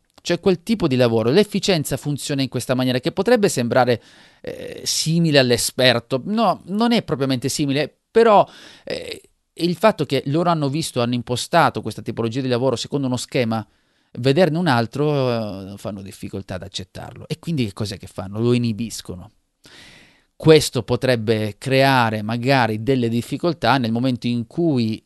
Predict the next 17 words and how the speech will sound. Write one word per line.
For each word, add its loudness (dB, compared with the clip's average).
hai 2
attorno -4
a -4
te -2
delle 0
persone -4
che -4
probabilmente, -4
mm, -8
funzioneranno, -2
potrebbero -2
funzionare -2
con -10
un'altra -6
tipologia -8
di -4
schema, -6